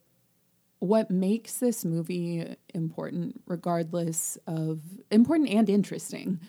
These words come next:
regardless of, um, it being a movie specifically for children or adults,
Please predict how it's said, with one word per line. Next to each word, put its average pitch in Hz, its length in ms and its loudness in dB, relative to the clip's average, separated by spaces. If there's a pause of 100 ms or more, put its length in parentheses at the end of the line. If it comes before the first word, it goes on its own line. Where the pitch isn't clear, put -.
(180)
regardless 175 680 2
of, 160 420 -2
um, 165 500 -2 (100)
it 165 240 -4
being 180 300 -4
a 175 40 -4
movie 180 280 -4
specifically 185 460 -10
for 196 100 -10
children 180 380 -10
or 180 120 -6
adults, 170 440 -10